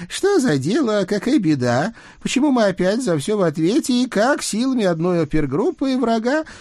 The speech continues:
забарывать будем?" Я кротко вздохнул и еще раз без нервов, детально и поэтапно пересказал ей все, чему был свидетель.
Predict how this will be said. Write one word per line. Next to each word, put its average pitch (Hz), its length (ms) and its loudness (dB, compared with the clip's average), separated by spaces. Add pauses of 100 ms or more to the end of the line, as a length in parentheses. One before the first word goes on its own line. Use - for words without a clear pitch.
(140)
забарывать 156 800 -2
будем?" 170 460 -6 (1400)
Я - 240 0
кротко - 400 -6
вздохнул 90 680 -8 (760)
и 196 80 -2
еще 220 520 2
раз 196 220 0
без 104 200 -2
нервов, 175 640 0
детально 123 640 -2
и 104 100 -2
поэтапно 147 760 -4
пересказал 110 680 -4
ей 139 220 2
все, 202 480 -4
чему 104 340 -6
был 110 240 -4
свидетель. 80 720 -10